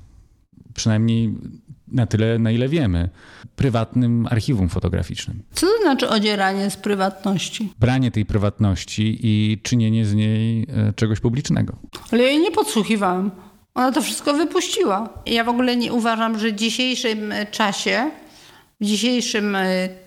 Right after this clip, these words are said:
Speaker 2: mm, sytuacji technologicznej, e, pewien rodzaj etosu prywatności to jest, ym, samobójstwo.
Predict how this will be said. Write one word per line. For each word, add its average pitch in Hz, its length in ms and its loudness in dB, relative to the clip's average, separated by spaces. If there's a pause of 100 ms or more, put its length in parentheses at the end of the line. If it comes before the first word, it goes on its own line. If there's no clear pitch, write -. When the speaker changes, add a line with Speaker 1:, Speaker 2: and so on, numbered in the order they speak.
Speaker 2:
mm, 196 480 -2 (280)
sytuacji 220 640 0
technologicznej, 214 1000 -2 (460)
e, 214 160 0
pewien 247 420 0
rodzaj 226 440 0
etosu 233 400 -2
prywatności 220 800 0
to 240 160 0
jest, 240 420 -4
ym, 240 520 0
samobójstwo. 262 800 -2